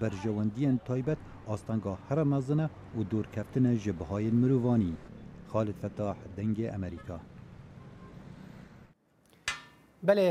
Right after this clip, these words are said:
Speaker 2: hêjayan ji bo ronîkirin û şîrovekirina pirsgirêka demokrasiyê û pîvanên cîbecîkirina wê em bi xêratina du mîvanan dikin. Nivîskarê siyasî Salah Bedreddin ku bi riya Skype ji Hewlêrê, e,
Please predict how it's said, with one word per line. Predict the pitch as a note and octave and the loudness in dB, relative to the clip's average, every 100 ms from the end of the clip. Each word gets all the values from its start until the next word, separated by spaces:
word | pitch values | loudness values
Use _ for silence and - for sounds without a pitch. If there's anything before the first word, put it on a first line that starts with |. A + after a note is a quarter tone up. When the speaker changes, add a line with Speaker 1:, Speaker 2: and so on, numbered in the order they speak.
| D#3+ | 6
Speaker 2:
hêjayan | D#3 E3 F#3+ | 4 4 4
ji | E3+ E3 | 0 0
bo | E3+ F3 E3 E3 | 4 6 6 6
ronîkirin | E3 D#3 - F3+ | 4 2 0 2
û | F#3 D3+ | 4 2
şîrovekirina | C3+ D#3+ D3 C#3 - D3+ D3+ C3 - | 0 0 0 0 0 2 4 2 0
pirsgirêka | C3 - E3 G#3 D3+ | -6 0 0 2 0
demokrasiyê | C3 B2+ A#2+ C#3 - F3+ G3 | 0 -2 0 -2 0 0 0
û | G#3+ G#3+ | 0 -2
pîvanên | D#3 E3 F#3 B2+ A#2 | 0 2 2 2 0
cîbecîkirina | A#2 B2 A#2+ B2 D#3 D#3+ C#3 D3+ | -2 -2 -2 -2 -2 2 2 2
wê | F#3+ G#3+ - - - | 0 -4 -16 -20 -8
em | F#3+ F#3 | -4 2
bi | F#3 | 4
xêratina | F3+ F#3+ F3+ F3 F#3+ E3 | 4 4 4 4 0 2
du | G3+ | 0
mîvanan | B2 A#2 A#2 A2+ | 0 0 -2 -2
dikin. | A#2 F3 G#3+ A#3+ - - _ - | -4 -2 -2 -2 -8 -20 _ -2
Nivîskarê | F#3 F3 - F#3 E3 D#3 D3 | 0 0 4 4 6 4 2
siyasî | - E3+ D#3+ - A3+ D#3 A#2 A#2 | 2 2 2 -2 -2 -2 -2 -6
Salah | - D#3 C#3+ - C#3 | -2 2 2 2 -4
Bedreddin | C#3 C#3 C3+ F3 G3 G3 G3 | -2 -4 0 0 2 0 -2
ku | - D#3+ D3+ | 0 2 2
bi | D3+ | 0
riya | E3 E3 | 2 2
Skype | D#3+ - G3+ G#3 D#3+ | 2 4 4 4 -2
ji | C#3 | 0
Hewlêrê, | E3 C3+ E3 E3+ G3 D3+ C#3 | 2 2 2 2 4 4 2
e, | C#3 C#3 C3+ | 0 -4 -4